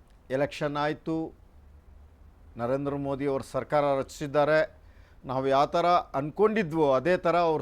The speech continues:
ಸರ್ಕಾರ ರಚನೆ ಮಾಡಿದ್ದಾರೆ. ನಾನು ಆವಾಗಲೂ ಹೇಳಿದೆ, ಮೋದಿ ಅಲೆ ಇಲ್ಲ ಅಂತ ಹೇಳಿಬಿಟ್ಟು. ನಾನು ಈ ವಿಡಿಯೋ ಮಾಡೋದಕ್ಕೆ ಕಾರಣ ಇಷ್ಟೇ, ಸೌಮ್ಯ ರೆಡ್ಡಿ ಅವರ ಸೋಲು. ಅದು ಯಾವ ಥರ ಸೋಲಾಯಿತು ಅವ್ರಿಗೆ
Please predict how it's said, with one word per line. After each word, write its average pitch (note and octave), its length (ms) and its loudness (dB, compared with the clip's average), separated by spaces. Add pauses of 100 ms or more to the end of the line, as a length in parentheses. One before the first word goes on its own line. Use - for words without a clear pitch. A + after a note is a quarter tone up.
ಸರ್ಕಾರ D3 420 -2
ರಚನೆ A#2+ 360 -8
ಮಾಡಿದ್ದಾರೆ. B2 440 -4
ನಾನು B2+ 240 -8
ಆವಾಗಲೂ E3 420 0
ಹೇಳಿದೆ, D3 420 0 (1600)
ಮೋದಿ E3+ 320 4
ಅಲೆ D3+ 320 6
ಇಲ್ಲ D#3+ 220 2 (120)
ಅಂತ A#2 160 -6
ಹೇಳಿಬಿಟ್ಟು. G#2+ 680 -8 (220)
ನಾನು C#3 200 -8
ಈ C#3 100 -6
ವಿಡಿಯೋ D#3+ 420 -2
ಮಾಡೋದಕ್ಕೆ E3+ 460 -4
ಕಾರಣ D3+ 340 2
ಇಷ್ಟೇ, D#3+ 680 -2 (1500)
ಸೌಮ್ಯ G#3+ 460 2
ರೆಡ್ಡಿ F3 580 4
ಅವರ D#3 260 4
ಸೋಲು. F3 540 2 (1700)
ಅದು D3 140 -2
ಯಾವ F#3 200 8
ಥರ A3 220 2
ಸೋಲಾಯಿತು G3+ 800 6
ಅವ್ರಿಗೆ E3 600 2